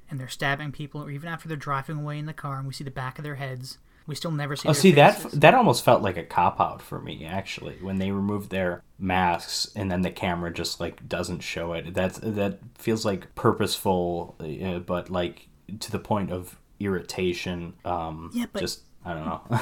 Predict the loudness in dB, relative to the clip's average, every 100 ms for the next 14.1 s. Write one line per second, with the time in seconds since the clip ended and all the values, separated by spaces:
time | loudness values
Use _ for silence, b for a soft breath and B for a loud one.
0 | -2 -14 -10 -6 -2 -2 -2 -2 -2 -4
1 | -4 -4 -6 -8 -16 -12 -12 -12 -10 -6
2 | -4 0 2 2 -2 -2 -2 -2 -6 -6
3 | -4 -4 -6 -6 -6 -6 -8 -14 -18 -12
4 | -10 -8 -6 -6 -4 -6 -8 -12 -10 -10
5 | -6 -6 -4 -8 -10 -10 -10 -8 -6 -2
6 | -2 -4 -8 -12 -10 -4 -4 -2 -4 -4
7 | -6 -10 -8 -8 -8 -12 -8 -8 -6 -6
8 | -6 -8 -12 _ _ -2 -2 -2 -6 -6
9 | -6 -6 -8 -8 -10 -8 -6 -6 -6 -8
10 | -8 -4 -2 -2 -6 -6 -6 -4 -4 -4
11 | -6 -4 -2 -2 -2 -6 -10 -4 -4 -4
12 | -4 -4 -4 -4 -4 -4 -4 -4 -4 -4
13 | -6 -6 -4 -4 -6 -8 -8 -10 -12 -20